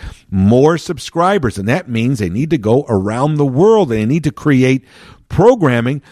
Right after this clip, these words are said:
that will appeal not just to the United States, but will appeal to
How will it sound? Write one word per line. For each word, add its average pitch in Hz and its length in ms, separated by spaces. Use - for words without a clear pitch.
that 143 220
will 139 500
appeal 208 480
not 214 400
just 104 560
to 90 420
the 98 80
United 82 380
States, 92 360
but 151 100
will 156 220
appeal 240 500
to 117 540